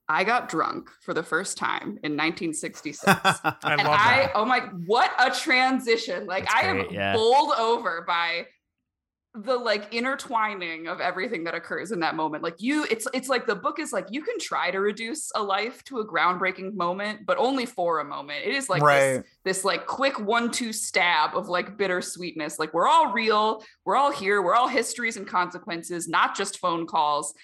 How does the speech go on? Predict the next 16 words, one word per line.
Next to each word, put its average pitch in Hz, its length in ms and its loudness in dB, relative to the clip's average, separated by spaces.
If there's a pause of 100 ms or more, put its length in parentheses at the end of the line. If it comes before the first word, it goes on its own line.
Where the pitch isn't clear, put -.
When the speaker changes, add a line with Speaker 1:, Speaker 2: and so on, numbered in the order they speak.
(180)
Speaker 1:
And 190 120 0
even 254 240 2
ones 240 220 0
that - 120 -8
seemingly 220 460 -4
change 185 560 -6
everything 175 680 0 (260)
still 240 240 0
have 247 220 2
to 208 120 0
reckon 170 580 0
with 175 200 -8
the 170 80 2
rest 143 340 -4
of 170 120 -10
you. 151 420 -4